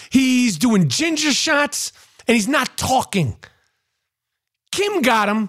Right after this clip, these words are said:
The Kardashians, they got him. He's safe. Okay? He, he, we don't need Twitter wondering where this loony bin, Looney Tune is. He's just fine. Hopefully he is ju-, he hasn't been kidnapped.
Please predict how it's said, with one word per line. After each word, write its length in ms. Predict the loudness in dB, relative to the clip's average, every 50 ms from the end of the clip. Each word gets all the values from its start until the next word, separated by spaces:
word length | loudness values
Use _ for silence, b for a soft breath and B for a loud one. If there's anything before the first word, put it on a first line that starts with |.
| -4 -4
The 60 | -4
Kardashians, 840 | -2 0 0 0 0 -2 -2 -2 -4 -4 -4 -4 -4 -4 -4 -6 -8 _ _ -4
they 120 | -2 -2
got 340 | 0 0 0 0 0 -2 -4
him. 140 | -6 -10 -16 _ _ _ _ _ _ _ _ _ _ _ _ _ _ _ _ _
He's 180 | -2 -2 -2 -2
safe. 600 | -4 -6 -4 -4 -4 -4 -6 -8 -10 -14 -16 -18 _ _ _ _ _ _ _ _ _ _ _ _ -4
Okay? 220 | -2 -2 -2 -2 -6 -8 _
He, 440 | -2 0 0 2 0 0 0 0 0
he, 80 | 0 0
we 100 | 0 0
don't 140 | 0 0
need 200 | -2 -2 -4 -4
Twitter 580 | -8 -6 -2 0 0 2 2 2 2 0 0 -2 B B B B
wondering 380 | 2 2 2 2 0 0 0 0
where 180 | 0 0 0
this 180 | -2 -2 -4 -4
loony 520 | -2 -2 0 0 2 2 2 2 2 0
bin, 400 | 2 2 2 2 2 0 0 -2 -6 _ _ _ _ _ _ _ _ _ _ 0
Looney 360 | 2 2 2 2 2 0 -2
Tune 340 | -4 -4 -4 -2 0 2 2
is. 280 | 2 2 0 -2 -4 -10 b b
He's 240 | b 0 0 0 -2
just 420 | -4 -4 -2 -2 -2 -4 -6 -12 _ _
fine. 420 | -8 -2 0 0 0 0 -2 -4 -6
Hopefully 640 | -10 -16 -10 -4 0 0 0 0 0 -2 -2 0 0
he 160 | 0 0 0
is 80 | -2
ju-, 100 | -2 -6 -8 B B
he 80 | B 0
hasn't 180 | 0 0 -2
been 140 | -4 -4 -4
kidnapped. 720 | -6 -4 -2 -2 0 2 2 2 0 0 -4 -6 _ _